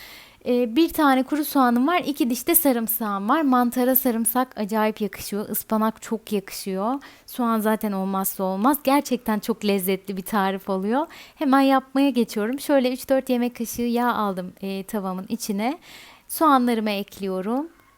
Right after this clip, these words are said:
Güzelce kavuracağım burada. Rengi biraz böyle dönüp hafif karamelize olana kadar. Bu arada malzeme listesini videonun altına açıklama kısmına eklerim.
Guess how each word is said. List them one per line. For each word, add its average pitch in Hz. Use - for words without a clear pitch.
Güzelce 254
kavuracağım 220
burada. 196
Rengi 240
biraz 220
böyle 214
dönüp 226
hafif 269
karamelize 214
olana 214
kadar. 202
Bu 277
arada 247
malzeme 254
listesini 247
videonun 233
altına 233
açıklama 247
kısmına 240
eklerim. 220